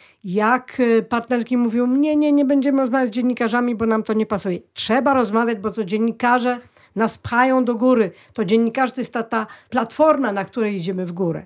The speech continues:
Nie, nie będę malować kominów, nie będę czyścić kominów, bo to nie jest dla mnie.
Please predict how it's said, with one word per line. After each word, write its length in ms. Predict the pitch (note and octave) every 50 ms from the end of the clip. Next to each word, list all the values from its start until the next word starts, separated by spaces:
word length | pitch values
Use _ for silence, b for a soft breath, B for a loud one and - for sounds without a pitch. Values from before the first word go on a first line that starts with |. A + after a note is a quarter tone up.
| _ -
Nie, 280 | G3+ A3 C#4 C4+ A3 G3
nie 160 | G3 G#3+ G#3+
będę 300 | C4 E4 E4 D4+ - G#3+ F3+
malować 600 | B3 G#3 F#3 F#3+ G3+ G#3 G3 G3 F#3 G3+ F#3+ -
kominów, 580 | - A3+ F#3+ G3 F#3+ E3 D3 E3+ G#3+ - - F3
nie 100 | G3+ G#3
będę 240 | C#4+ D4+ C#4+ A#3 -
czyścić 340 | - A3+ - - - - -
kominów, 480 | - G3 F#3+ F3 C#3+ C3 D3+ G3 G3
bo 120 | F#3+ F#3+ F#3+
to 100 | - G#3
nie 140 | B3 C#4
jest 180 | B3+ F3+ D3 D#3
dla 160 | E3 D#3+ C3+
mnie. 320 | C3 C3+ C#3+ D#3 G3 A#3